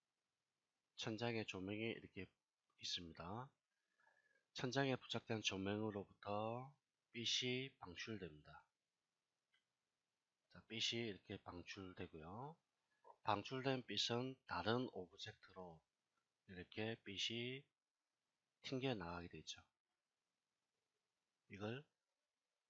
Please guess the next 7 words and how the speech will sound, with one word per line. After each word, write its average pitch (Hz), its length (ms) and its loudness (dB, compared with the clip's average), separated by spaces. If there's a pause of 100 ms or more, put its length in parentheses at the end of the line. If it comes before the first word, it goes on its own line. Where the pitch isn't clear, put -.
(720)
반사라고 104 880 4
얘기하죠. 78 360 -8 (300)
그렇죠? - 340 -8 (960)
이 123 160 6
반사된 123 800 4 (120)
빛은 98 580 4 (600)
다시 143 560 4